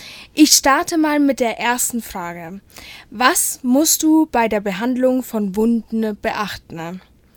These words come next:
Erstens, den Hund sofort zum Tierarzt bringen. Zweitens, nichts, das heilt von selbst. Drittens, Fremdkörper in der Wunde unbedingt entfernen oder Fremdkörper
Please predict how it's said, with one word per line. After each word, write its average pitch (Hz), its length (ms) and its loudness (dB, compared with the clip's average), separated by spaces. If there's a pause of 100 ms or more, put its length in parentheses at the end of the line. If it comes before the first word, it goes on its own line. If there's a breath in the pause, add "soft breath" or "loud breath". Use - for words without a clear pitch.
(580 loud breath)
Erstens, 262 800 0 (340 soft breath)
den 269 240 4
Hund 370 200 4
sofort 294 580 -2
zum - 580 -2
Tierarzt 226 480 -2
bringen. 220 520 -6
Zweitens, 269 880 -2
nichts, - 600 0 (180)
das 226 220 0
heilt 240 240 0
von 220 180 -6
selbst. 202 540 -4 (560 soft breath)
Drittens, 403 680 0 (320 soft breath)
Fremdkörper 294 960 2 (140)
in 339 200 6
der 349 140 4
Wunde 285 480 4
unbedingt 311 540 0
entfernen 240 760 -2 (140)
oder 254 420 2 (580 soft breath)
Fremdkörper 269 880 0